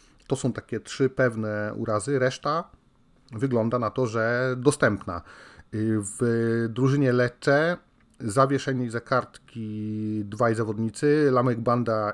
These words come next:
i Pongracic. Oni na pewno nie wystąpią. Y, z kolei zagrożeni zawieszeniem Rafia i Dorgu. Nie będzie Dermaku i nie wiadomo znowu,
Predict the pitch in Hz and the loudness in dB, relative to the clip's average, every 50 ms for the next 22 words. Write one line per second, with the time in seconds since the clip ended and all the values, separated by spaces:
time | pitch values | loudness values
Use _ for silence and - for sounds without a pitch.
0 | - - 113 113 110 104 - 127 117 113 110 110 98 - - 139 151 170 - - | -6 -6 -6 -6 -6 -4 0 0 2 2 2 0 0 0 -2 -6 -6 -6 -8 -12
1 | - - - - - 104 104 101 104 107 107 107 107 - 110 101 104 101 101 98 | -14 -16 -16 -10 -6 -6 -4 -4 -4 -4 -4 -4 -4 -4 -4 -2 -2 -2 -2 -4
2 | 98 101 - - 110 101 98 - 127 131 139 156 170 185 196 196 - - - - | -4 -6 -4 -4 -4 -4 -2 -2 -2 0 2 2 2 0 -2 -6 -12 -20 -20 -20
3 | - - - - 113 113 110 113 113 110 - - - 147 139 139 139 135 135 135 | -20 -20 -10 -6 -2 0 0 0 0 -2 -4 -2 2 4 4 4 4 4 2 2
4 | 135 135 139 139 139 139 135 131 123 113 135 135 131 131 123 127 135 131 127 120 | 0 0 0 0 2 2 2 2 2 2 2 4 4 2 2 2 0 0 0 0
5 | 123 117 123 123 - - 127 123 123 123 120 120 120 120 120 120 - - 139 127 | 0 0 0 -2 -2 -2 0 0 0 0 0 0 0 0 0 0 -2 0 0 0
6 | 120 113 113 110 107 107 120 117 113 117 117 110 123 143 170 190 220 214 - - | 2 2 2 0 0 2 4 4 4 2 0 2 2 4 4 4 2 0 -4 -12
7 | - - - - - - - 131 135 143 139 139 135 131 127 123 - 127 123 120 | -20 -20 -20 -20 -20 -10 -4 2 4 4 4 4 4 2 2 0 0 0 2 2
8 | 117 117 117 120 123 120 123 120 117 - - 143 151 170 190 202 202 - - - | 2 2 2 2 2 2 2 2 0 0 2 2 4 4 4 2 -2 -6 -14 -18
9 | - - - - - - - 147 143 156 165 175 175 165 160 151 139 123 120 123 | -20 -20 -20 -20 -20 -10 -6 -4 -4 0 2 2 2 4 4 4 2 2 4 2
10 | 127 135 143 147 127 120 127 123 120 107 92 107 117 123 135 | 2 4 4 4 4 4 4 4 4 4 2 0 0 0 0